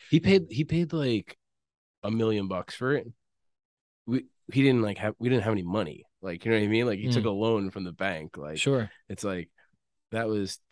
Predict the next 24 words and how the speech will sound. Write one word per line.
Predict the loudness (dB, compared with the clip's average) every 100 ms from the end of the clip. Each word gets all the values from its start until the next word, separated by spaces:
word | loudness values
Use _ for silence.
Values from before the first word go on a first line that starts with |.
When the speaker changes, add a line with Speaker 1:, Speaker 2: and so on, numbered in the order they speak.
| -4
Speaker 1:
a |
million | 2 4 4 2
dollars | 2 0 -4 -8 -12 _ _ _ _ -20
to | -14
him | -10 -10 -8
in | -8
nineteen | -6 -8 -10
ninety-nine | -8 -10 -10 -8 -8 -10 -14
was | -16 -16
insane. | -16 -14 -14 -16 -20 _ _ _ -12
Um, | -8 -8 -10 _ _ _ _ _ 4
Speaker 2:
But |
that | 6
shows, | 10 8 8
it | 2
shows, | 2 4 6 4 0
I | -2
guess, | -2 -4 -2
some | 2
of |
the | 2
track | 2 4 4 2
record | 0 0 0
of | -2 -4